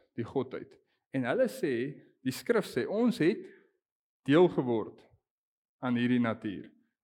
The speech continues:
En hy noem dit die goddelike natuur. Want ons het deel geword aan Jesus se natuur. Okay. Ek wil bietjie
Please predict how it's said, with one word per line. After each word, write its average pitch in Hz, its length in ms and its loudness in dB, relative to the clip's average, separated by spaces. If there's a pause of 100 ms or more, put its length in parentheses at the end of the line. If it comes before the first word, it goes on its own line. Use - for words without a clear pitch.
En 123 80 -4
hy 131 80 2
noem 147 280 2
dit 127 60 -6
die 147 180 2 (440)
goddelike 143 480 2
natuur. 107 500 -6 (1160)
Want 123 140 -8
ons 143 140 -2
het 123 120 -4
deel 151 200 6
geword 131 440 0
aan 175 280 -4 (760)
Jesus 127 300 -2
se 127 80 -6
natuur. 104 480 -10 (1120)
Okay. 110 320 -4 (3000)
Ek 131 160 -6
wil 151 80 2
bietjie 175 460 -2